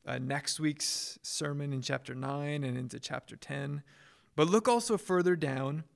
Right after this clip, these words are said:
in chapter eight, verse ten. It gives us a little bit more. It says this, "But, but as it is,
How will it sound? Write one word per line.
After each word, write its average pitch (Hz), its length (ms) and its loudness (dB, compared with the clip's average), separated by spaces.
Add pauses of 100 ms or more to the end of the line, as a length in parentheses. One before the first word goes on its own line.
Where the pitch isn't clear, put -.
in 139 80 -4
chapter 170 420 0
eight, 143 320 -2
verse 139 360 -4
ten. 135 480 -4 (240)
It 120 120 -16
gives 151 200 0
us 151 100 -2
a 160 60 -2
little 151 200 4
bit 143 120 0
more. 135 260 -2
It - 80 -6
says 131 300 -2
this, 135 340 -6 (960)
"But, - 200 0 (100)
but 151 240 4
as 196 320 6
it 214 100 4
is, 143 440 -2